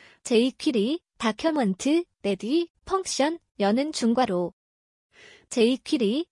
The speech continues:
해시태그 슬라이더, 아울 캐러셀, 여는 중괄호. 아이텀즈 콜론 일. 스마트 스피드 콜론 이백.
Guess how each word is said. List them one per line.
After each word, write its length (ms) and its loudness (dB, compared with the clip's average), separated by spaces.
해시태그 540 2
슬라이더, 580 2
아울 300 2
캐러셀, 680 0
여는 320 0
중괄호. 600 0
아이텀즈 600 0
콜론 420 2
일. 300 0
스마트 420 0
스피드 440 -2
콜론 360 2
이백. 360 0